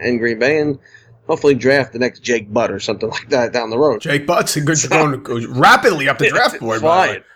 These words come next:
Speaker 1: flying up the board. And I took Ed Dickson going with him too. So my tight ends – combined, the oldest tight ends in this dynasty league.
Speaker 2: Does he live in Toms River, New Jersey, in retirement home, Ed Dickson?
Speaker 1: <laughs> Very possible. But listen,
Speaker 2: <laughs>
Speaker 1: he did have a game where, what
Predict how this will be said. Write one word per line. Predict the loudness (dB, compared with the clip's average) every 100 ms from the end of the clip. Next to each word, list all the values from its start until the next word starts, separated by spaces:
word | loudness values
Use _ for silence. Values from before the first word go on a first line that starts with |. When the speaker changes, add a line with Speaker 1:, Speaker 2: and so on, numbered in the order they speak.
| _
Speaker 1:
flying | 0 0
up | 0
the | -4
board. | -2 -2
And | -2
I | -2
took | -2 -2
Ed | -2
Dickson | -2 -4 -6 -4
going | -2
with | -2
him | -2
too. | -4
So | -2 -2
my | -4
tight | 0 0 0
ends – | -2 -6 _ -20 -8
combined, | -2 2 2 0
the | -2
oldest | 0 0 -2 -4
tight | -2 -2
ends | -2 -4
in | -8
this | -4
dynasty | -4 -4 -6 -4
league. | -4 -4
Speaker 2:
Does | -4 0
he | 2
live | 2
in | 0
Toms | 0 -2 -2 0
River, | 0 0
New | -2
Jersey, | 0 -2 -2
in |
retirement | -2 -2 -2 0
home, | 0 0
Ed | -6
Dickson? | -4
Speaker 1:
<laughs> |
Very | 2 2
possible. | 2 0 -2 -6 -6
But | 0
listen, | 0 0 -2
Speaker 2:
<laughs> | -2 0 0 0 -2
Speaker 1:
he | -4
did | 2 2
have | 2
a |
game | 2 2 2
where, |
what | 0